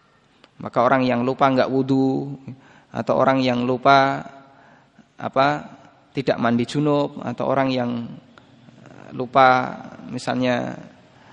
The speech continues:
eh, meninggalkan salah satu syarat sholat, dia tidak berdosa karena perbuatannya, namun dia berkewajiban untuk qadha. Semua sholat yang dia kerjakan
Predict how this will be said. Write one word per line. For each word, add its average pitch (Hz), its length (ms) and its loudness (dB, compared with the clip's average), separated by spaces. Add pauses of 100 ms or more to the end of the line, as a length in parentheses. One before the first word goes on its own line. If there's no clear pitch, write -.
(420)
eh, 120 180 -4
meninggalkan 127 480 4
salah 127 220 2
satu 131 240 -2
syarat 117 320 0
sholat, 151 340 6 (800)
dia 131 180 2
tidak 131 340 4 (1160)
berdosa 127 720 4
karena 123 300 4
perbuatannya, 143 960 0
namun 131 260 -2
dia 143 160 2
berkewajiban 131 640 0
untuk 143 300 4 (600)
qadha. 110 380 -2 (1160)
Semua 214 640 6
sholat 170 320 6
yang 135 360 4 (600)
dia 139 220 8
kerjakan 156 720 6